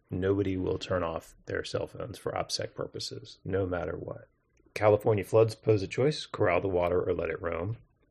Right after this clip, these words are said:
The idea here is that if they move levees back and let rivers spread out,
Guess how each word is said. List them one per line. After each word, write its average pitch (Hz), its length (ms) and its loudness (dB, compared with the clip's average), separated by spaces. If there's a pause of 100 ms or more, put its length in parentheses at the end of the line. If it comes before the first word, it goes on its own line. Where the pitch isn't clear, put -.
(160)
The 107 120 6
idea 92 260 4
here 90 220 0
is 85 220 -4 (100)
that 90 120 -10 (240)
if - 180 -8
they 92 140 -8
move 92 240 -8
levees 92 320 -2
back 127 500 0 (100)
and 87 300 -8
let 85 260 -4 (440)
rivers 85 580 -6 (400)
spread - 400 -4
out, - 340 -2